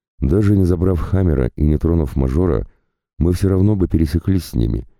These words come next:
и тогда у них бы оказалось преимущество. Они бы уже выбирали время и место нападения, узнав про нашу группу. Ты же видел вчера, насколько пренебрежительно такие отморозки относятся к нам.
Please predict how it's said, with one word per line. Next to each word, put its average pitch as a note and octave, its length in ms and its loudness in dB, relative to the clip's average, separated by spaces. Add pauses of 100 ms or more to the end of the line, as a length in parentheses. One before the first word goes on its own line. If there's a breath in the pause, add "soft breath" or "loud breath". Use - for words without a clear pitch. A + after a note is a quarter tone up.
(140)
и C2+ 80 0
тогда D2 300 0
у F2+ 120 2
них D#2 240 2
бы D2+ 120 0
оказалось C2+ 480 -2
преимущество. D#2+ 720 -2 (420)
Они C#2 220 0
бы B1 140 -2
уже B1+ 200 0
выбирали B1+ 440 0
время C2+ 380 0
и A#1+ 40 0
место C2 280 -2
нападения, B1+ 760 0
узнав C#2 380 -2
про C#2 140 -4
нашу C2 260 -4
группу. C2 320 -4 (720)
Ты F#2+ 100 0
же G2+ 100 0
видел D#2 280 2
вчера, B1+ 440 -2
насколько C#2 420 -2
пренебрежительно C#2+ 800 0
такие C2+ 300 0
отморозки C#2 480 -2
относятся B1 480 -4
к - 80 -14
нам. G1+ 180 -4